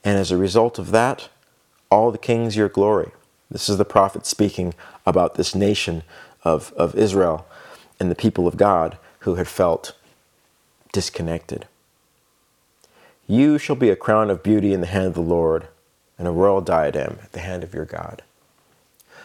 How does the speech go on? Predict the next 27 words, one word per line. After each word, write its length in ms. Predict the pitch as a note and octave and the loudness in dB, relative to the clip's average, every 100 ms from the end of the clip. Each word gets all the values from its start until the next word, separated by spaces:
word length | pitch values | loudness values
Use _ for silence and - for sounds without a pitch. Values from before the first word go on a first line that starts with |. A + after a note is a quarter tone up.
| - | -4
So 160 | A#2+ | 0
as 180 | A#2 A#2+ | 2 0
you 60 | B2+ | -2
prepare 400 | A#2+ D3 C#3+ C#3 | 0 2 2 2
to 120 | G#2 | -2
welcome 520 | F2+ G#2 G2+ F#2 F2+ | 0 0 0 -6 -8
twenty 260 | - F#2+ F2+ | -6 -4 -4
twenty-four, 720 | - F2 D#2+ - D#2+ E2+ - _ _ _ _ - | -6 -10 -12 -12 -12 -12 -20 _ _ _ _ -6
remember 640 | G2 F#2 F2+ E2 F2 G2 _ _ _ _ _ _ _ | -4 -2 -4 -6 -10 -10 _ _ _ _ _ _ _
that 260 | - - E2+ | -10 -10 -2
you 300 | A2+ A#2 - | 0 0 0
are 240 | G2+ G2+ - | 0 0 -2
a 140 | G2 | -4
royal 640 | E2+ F2 - A#2+ A2+ A2+ A2+ | -4 -6 -2 0 2 2 0
beauty 360 | F2+ F2+ F2+ | -2 -4 -4
to 120 | - - | -8 -10
God, 400 | F2 - - - _ _ _ _ _ _ | -10 -10 -14 -18 _ _ _ _ _ _
that 100 | - | -6
you 160 | G2+ G2+ | 0 -2
are 60 | |
precious, 680 | - G2+ F#2 - - - - _ _ _ _ | -2 -6 -6 -8 -10 -12 -12 _ _ _ _
made 280 | G2+ G2 - | -6 -6 -4
perfect, 360 | G#2+ G2+ F#2 | -2 -2 -4
imbued 440 | G#2 F2+ A2+ A2+ F2 | -4 0 2 2 0
with 320 | G2 - E2+ | -4 -6 0
gifts, 680 | A#2 A2 - - - - _ _ _ _ _ _ _ _ _ | 2 2 -2 -4 -2 -6 _ _ _ _ _ _ _ _ _
destined 580 | - E3+ - G#2 F#2+ - | 4 4 2 -6 -10 -12